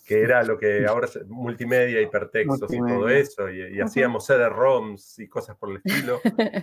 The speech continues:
Speaker 1: Eh, rápidamente pasamos a sitios en el noventa y cuatro, af-, eh,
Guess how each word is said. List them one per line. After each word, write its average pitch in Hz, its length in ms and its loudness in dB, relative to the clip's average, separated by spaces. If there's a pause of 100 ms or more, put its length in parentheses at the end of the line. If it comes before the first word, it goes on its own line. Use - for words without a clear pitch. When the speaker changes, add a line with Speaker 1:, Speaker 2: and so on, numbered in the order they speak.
Speaker 1:
Eh, 110 840 0
rápidamente 123 600 -2
pasamos 117 440 -8
a - 20 -18
sitios 147 460 -8
en 101 80 -10
el 95 80 -8
noventa 92 260 -12
y 95 60 -20
cuatro, 107 1000 0
af-, 85 120 -14 (120)
eh, 98 140 -12